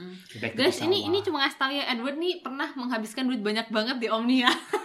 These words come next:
Speaker 1: <laughs>
Speaker 2: Itu keblondro sih. Keblondro sih. Itu gara-garanya itu, ya ini kompromi ya. Itu kan kebetulan trip yang gua pergi itu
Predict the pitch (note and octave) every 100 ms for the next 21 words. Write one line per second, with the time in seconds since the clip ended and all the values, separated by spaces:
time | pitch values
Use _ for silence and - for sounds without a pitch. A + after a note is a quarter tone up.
0 | F#4+ G#3+ - - D#4 D#4 F3+ B3+ G#3 C#3
1 | C#3+ C3+ C3+ C#3 D#3 E3 D3 D#3 F3+ -
2 | - - - D3 A#2+ B2+ C3 D3+ D3 C#3+
3 | B2+ B3 F#3 - - A2+ B2+ A#2+ A#2 A2+
4 | B2 E3 A#3 A3+ - C3 A#2+ - G3 G#3
5 | - - _ - - _ _ E3 D3 C#3+
6 | C#3+ C#3 E3+ B2 G2 A#2 E3+ G#3 D3+ B2
7 | D#3+ E3+ C#3 C#3 A#2+ A2 A2+ B2 A2 -
8 | - E3 G3